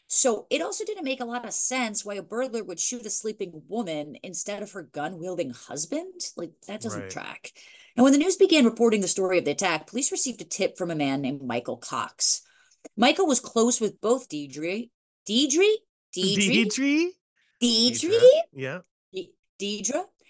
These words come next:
Speaker 1: and Brian Chase, and had grown extremely suspicious of his friend's death.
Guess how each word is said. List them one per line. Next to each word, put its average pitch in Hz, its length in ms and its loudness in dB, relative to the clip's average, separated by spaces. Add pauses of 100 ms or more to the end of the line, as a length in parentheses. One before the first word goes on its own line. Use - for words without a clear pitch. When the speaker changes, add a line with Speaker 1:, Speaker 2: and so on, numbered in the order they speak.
(160)
Speaker 1:
and 202 180 -4
Brian 185 280 0
Chase, 139 460 -6
and 185 120 -6
had 196 120 -8
grown 202 200 -6
extremely 233 880 0
suspicious - 640 -4
of 123 60 -14
his 123 160 -6
friend's 92 280 -12
death. - 220 -14